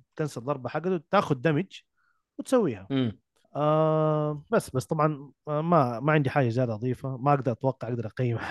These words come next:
Speaker 1: حاجة زي دي دحين.
Speaker 2: إيه، لا، بيتا
Speaker 1: لما
Speaker 2: ما حتقدر، آه،
Speaker 1: أيوة.
Speaker 2: أيوة، ما حتقدر تعطي تقييم
Speaker 1: آه،
Speaker 2: الآن مرة.
Speaker 1: بس جدًا استمتعت فيها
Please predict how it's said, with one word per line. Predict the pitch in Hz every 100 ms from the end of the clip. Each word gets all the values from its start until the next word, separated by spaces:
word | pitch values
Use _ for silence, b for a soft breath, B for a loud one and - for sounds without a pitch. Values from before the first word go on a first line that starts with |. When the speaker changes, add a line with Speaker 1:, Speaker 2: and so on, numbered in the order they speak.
| 135
Speaker 1:
حاجة | 123
زي | 113 117
دي | 117
دحين. | 110 104 113 127 185 _ -
Speaker 2:
إيه، | 254
لا، | 139
بيتا | 120 139 127
Speaker 1:
لما | 117
Speaker 2:
ما | 135 117 113
حتقدر، | 117 104 110 101
آه، | 101 107 143
Speaker 1:
أيوة. | 143 107 110 123
Speaker 2:
أيوة، | 175 120
ما | 143
حتقدر | 135 131 110
تعطي | - 113 -
تقييم | 127 127 120 113
Speaker 1:
آه، | 113
Speaker 2:
الآن | 113 101 110
مرة. | 131 92
Speaker 1:
بس | 110 123 - -
جدًا | 151 143 139
استمتعت | - 117 131 110
فيها | - 127 135